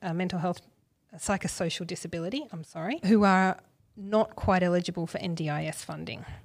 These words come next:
So we worked with Brisbane South P H N to develop a developmental lens to put on that to work with children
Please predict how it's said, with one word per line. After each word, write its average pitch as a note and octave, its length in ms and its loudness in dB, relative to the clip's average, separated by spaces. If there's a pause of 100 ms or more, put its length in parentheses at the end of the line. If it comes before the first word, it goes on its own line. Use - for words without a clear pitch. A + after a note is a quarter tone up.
(320)
So F#3 240 4
we G#3 200 4
worked G#3+ 260 4
with F#3 120 -2
Brisbane F#3 260 -2
South E3 240 -2
P F#3 180 4
H E3+ 220 -2
N F3 220 -2
to A3 120 -2
develop E3+ 440 0
a E3+ 320 -2
developmental F#3+ 920 0 (180)
lens F3+ 560 -2
to G#3 80 -2
put G3+ 180 -2
on F3+ 120 0
that F3 220 -4
to - 80 -6
work F3+ 300 0
with E3+ 220 -4
children E3+ 640 -2